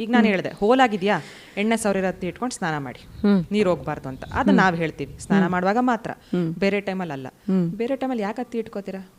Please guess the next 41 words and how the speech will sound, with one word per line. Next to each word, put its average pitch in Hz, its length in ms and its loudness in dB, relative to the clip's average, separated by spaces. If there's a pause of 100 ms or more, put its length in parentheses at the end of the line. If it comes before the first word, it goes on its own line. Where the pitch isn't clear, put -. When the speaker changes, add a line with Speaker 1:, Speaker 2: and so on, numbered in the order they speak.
(120)
Speaker 1:
ನಿಜವಾಗ್ಲೂ 294 540 2
ಹೋಗುತ್ತಾ 240 300 2
ಗಾಳಿ? 202 400 0
ಗಾಳಿ 233 160 6
Speaker 2:
ಹ್ಮ್. 269 100 4
Speaker 1:
ಎಲ್ಲಿ 262 140 2
ಹೋಗ್ಬೇಕು, 233 320 0
ಎಲ್ಲಿ 226 220 2
ಇಟ್ಕೋಬೇಕು? 226 500 -4 (280)
ಅದು 190 180 -2
ತಪ್ಪು - 360 -2
ಕಲ್ಪನೆ, 151 500 -8
ದಯವಿಟ್ಟು 208 340 2
ಅದ್ 165 80 -4
ಮಾಡ್ಬೇಡಿ. 135 420 -12 (240)
Indirectly 220 380 -2
we 262 140 0
are - 80 -4 (320)
damaging 208 580 -2
it. 151 200 -10 (120)
ಮಾಡ್ಬೇಡಿ. 175 200 -6
Speaker 2:
ಕಿವಿಗೆ 226 380 10
ಗಾಳಿ 202 300 10
ಹೋಗೋದ್ರಿಂದ 180 640 6 (420)
ಏನ್ 190 220 2
ತೊಂದ್ರೆ 160 340 -2
ಇಲ್ಲ, 143 160 -4 (120)
Speaker 1:
ಏನೂ 220 140 2
Speaker 2:
ಅದೇ 202 220 8
Speaker 1:
ಇಲ್ಲ. 247 100 4
Speaker 2:
ತನ್ನನ್ನ 214 380 2
ಪ್ರೊಟೆಕ್ಟ್ 185 440 2
Speaker 1:
ಹೌದು. 160 100 2
Speaker 2:
ಮಾಡ್ಕೊಳ್ಳುತ್ತೆ. 185 680 0
Speaker 1:
ಹೋಗ್ಬೇಕು, 269 400 4
ಗಾಳಿ 208 260 6
ಆಡ್ಬೇಕು, 254 340 2
because 262 280 0
ಅಲ್ಲಿ 269 120 2
ವೆಂಟಿಲೇಷನ್ 277 460 2
ಇಲ್ಲ. 277 200 0